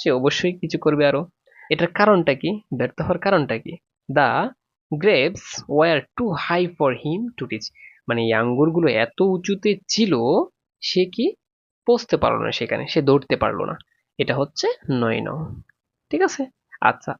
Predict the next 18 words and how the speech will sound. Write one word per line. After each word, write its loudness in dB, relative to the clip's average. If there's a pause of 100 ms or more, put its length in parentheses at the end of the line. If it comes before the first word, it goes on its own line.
আর 0
একটা -2
আমি 0
বলছি, -2 (760)
যদি -2
তুমি 0
দশটার 0
মধ্যে -2
নয়টা 0
পারো, 0
অটোমেটিক -2
ভাবে 2
এটা -4
হয়ে -4
যাবে। -6 (440)
এই 6
যে 4
দেখো, 2